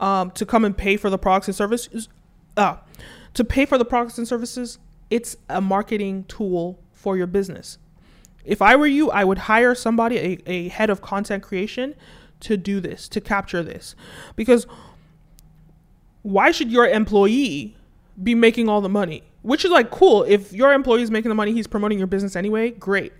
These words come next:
I'm all for creators finding opportunities, and, and I'm all for upward mobility. But if you can hire a head of c-, content for your office who just makes these videos consistently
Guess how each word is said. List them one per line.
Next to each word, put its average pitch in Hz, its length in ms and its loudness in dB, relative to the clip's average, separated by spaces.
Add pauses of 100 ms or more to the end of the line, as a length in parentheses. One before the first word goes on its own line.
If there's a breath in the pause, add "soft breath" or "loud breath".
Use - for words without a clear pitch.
(120)
I'm 180 280 -4
all 214 200 4
for 190 300 -2
creators 180 640 -6 (400 soft breath)
finding 214 360 2
opportunities, 185 760 -6
and, 175 280 -6 (140)
and 185 220 -4
I'm 185 160 -4
all 233 140 4
for - 300 -4
upward 208 380 0
mobility. 180 540 -4 (880 loud breath)
But 214 340 6
if 233 200 0
you 285 260 8
can 285 200 2
hire 226 520 0
a 196 220 -2
head 220 320 2
of 190 180 -2
c-, - 160 -12
content 202 520 -2 (760)
for 220 160 0
your 202 320 2
office 220 560 0 (600 soft breath)
who 240 100 2
just 220 180 -2
makes 202 340 -2
these 208 220 -4
videos 226 560 -4
consistently 226 760 -6